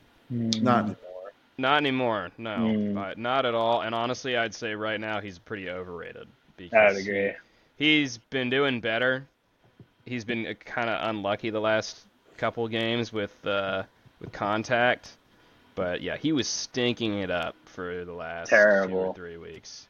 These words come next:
Speaker 3: He
Speaker 1: Hard
Speaker 3: got
Speaker 1: to
Speaker 3: me,
Speaker 1: watch.
Speaker 3: like, ten fantasy points over the course of three weeks or something like that.
Speaker 1: That's insane.
Speaker 3: It was, it was just crap.
Speaker 1: Mm.
Speaker 3: Um, another Ozuna question.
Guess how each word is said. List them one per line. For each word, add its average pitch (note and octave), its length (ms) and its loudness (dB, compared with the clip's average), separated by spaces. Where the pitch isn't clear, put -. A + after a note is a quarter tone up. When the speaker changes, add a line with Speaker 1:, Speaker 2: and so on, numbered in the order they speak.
Speaker 3:
He C3+ 100 -4
Speaker 1:
Hard D3+ 140 4
Speaker 3:
got D3 80 4
Speaker 1:
to - 60 0
Speaker 3:
me, C#3+ 100 2
Speaker 1:
watch. G#2+ 520 0
Speaker 3:
like, A2 280 -2
ten A#2+ 300 -4
fantasy A#2+ 480 -4
points C3 520 -4
over A2 160 -2
the A#2 60 -2
course B2 360 -4
of A#2+ 80 -14
three B2 240 -4
weeks C3 500 -4
or - 60 -18
something B2+ 320 -8
like B2+ 220 -6
that. C#3+ 100 -2
Speaker 1:
That's G2+ 400 4
insane. G#2 720 -4
Speaker 3:
It - 60 -4
was, A2+ 240 -4
it - 100 -12
was F#2+ 160 -10
just - 240 -18
crap. E2+ 540 -6
Speaker 1:
Mm. A#2+ 60 -2
Speaker 3:
Um, A#2+ 520 4
another A2 360 2
Ozuna A2 320 0
question. G#2 800 -4